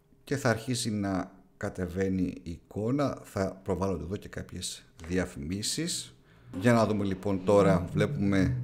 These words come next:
τη νέα εικόνα εδώ, πόσο κατά πολύ μειώθηκε το μέγεθος από τρία κόμμα τέσσερα megabyte σε ενενήντα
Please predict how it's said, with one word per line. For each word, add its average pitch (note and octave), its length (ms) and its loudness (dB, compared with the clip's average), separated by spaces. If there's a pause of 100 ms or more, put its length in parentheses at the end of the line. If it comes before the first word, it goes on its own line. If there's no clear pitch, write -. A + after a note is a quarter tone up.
(120)
τη G2 160 2
νέα F#2+ 440 4
εικόνα F#2+ 800 2
εδώ, F2+ 720 0 (480)
πόσο A2 300 4
κατά G2 240 -2
πολύ F2+ 460 -2
μειώθηκε G2+ 580 -2
το F2+ 180 -4
μέγεθος F2+ 760 -2
από F#2 560 -2 (240)
τρία G2 380 2
κόμμα F#2 520 -2 (220)
τέσσερα F#2 460 -2
megabyte G#2+ 580 -2
σε - 520 -2
ενενήντα G2+ 800 0